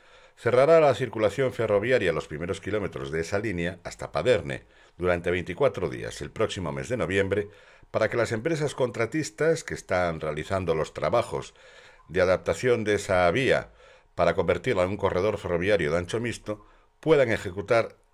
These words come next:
aquellas labores que no resulta posible trabajando exclusivamente en la banda de mantenimiento, un periodo de menos de seis horas cada noche, que es el que están utilizando actualmente para ir avanzando en unas obras cuya conclusión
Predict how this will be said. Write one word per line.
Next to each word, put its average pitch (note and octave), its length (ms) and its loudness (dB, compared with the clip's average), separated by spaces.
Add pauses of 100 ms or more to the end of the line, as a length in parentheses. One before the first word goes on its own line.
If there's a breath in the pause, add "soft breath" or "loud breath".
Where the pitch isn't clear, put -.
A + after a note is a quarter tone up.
(240)
aquellas C3+ 400 0
labores B2+ 380 4
que - 100 -2
no A2 80 0
resulta A2 340 -2
posible A2 440 -2
trabajando G2 480 2
exclusivamente G#2 840 -6
en E2+ 120 -2
la D#2 60 2
banda D2+ 260 -2
de D2+ 100 -4
mantenimiento, D#2+ 760 -8 (360 loud breath)
un G#2+ 140 -6
periodo G2+ 480 2
de D#2+ 100 0
menos F2 260 -2
de E2+ 100 -2
seis F#2+ 300 -6
horas G2+ 260 0
cada C#2+ 300 -6
noche, - 380 -4 (440 loud breath)
que F#2+ 100 -4
es - 80 -4
el G#2 80 -4
que F#2 100 -6
están G2+ 220 -4
utilizando F#2+ 500 -2
actualmente F#2+ 600 -2
para G2+ 240 0
ir A2 100 0
avanzando G2 600 -2 (480 loud breath)
en B2 120 -2
unas C#3+ 260 0
obras C#3 340 4
cuya E2 260 0
conclusión F#2 640 -4